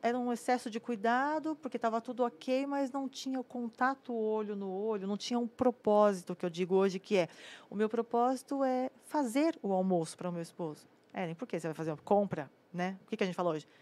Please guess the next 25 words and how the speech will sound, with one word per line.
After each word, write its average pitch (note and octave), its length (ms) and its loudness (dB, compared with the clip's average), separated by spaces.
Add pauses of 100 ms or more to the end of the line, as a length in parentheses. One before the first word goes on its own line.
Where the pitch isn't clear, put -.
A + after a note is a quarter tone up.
(600)
Pelo G#3+ 240 2
amor, A#3+ 460 0
uma B3 320 2
hora A#3 180 4
e D4 60 -4
meia A3+ 200 2
pra G#3+ 140 0
fazer G3+ 220 0
o G#3 40 6
almoço, G#3 600 0 (240)
ainda A3+ 160 6
tem A3+ 180 0
que A3+ 80 0
lavar B3+ 280 4
a - 20 6
louça, A#3 540 2 (240)
ainda B3 200 4
vai G#3+ 220 4
demandar B3 400 2
um C#4+ 140 0
tempo. A3+ 260 0
Não, A#3+ 140 4 (420)
pede A3+ 380 4
ali, B3 280 2
ó, A#3 260 4